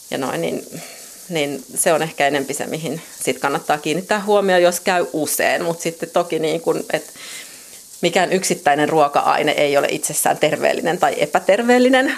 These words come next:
vaan se ruokavalio on kokonaisuus ja ne arkivalinnat on tärkeitä, että,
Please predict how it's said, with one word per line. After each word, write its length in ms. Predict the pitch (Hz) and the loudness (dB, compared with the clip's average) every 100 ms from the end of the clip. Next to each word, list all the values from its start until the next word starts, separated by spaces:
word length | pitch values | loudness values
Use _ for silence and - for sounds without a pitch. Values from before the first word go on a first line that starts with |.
| 214 | 0
vaan 200 | 165 160 | 0 2
se 180 | 143 - | 2 2
ruokavalio 520 | 156 151 208 254 220 | 0 0 2 2 2
on 80 | 170 | 2
kokonaisuus 640 | 143 156 147 156 156 160 | 0 2 2 2 0 -2
ja 60 | 156 | -2
ne 160 | 147 139 | -2 0
arkivalinnat 720 | 139 147 135 131 143 175 185 | 0 0 0 0 2 -2 -2
on 100 | 160 | -2
tärkeitä, 580 | 147 151 - 160 165 - | 0 -2 0 -2 0 -2
että, 300 | 175 - - | -2 -2 -4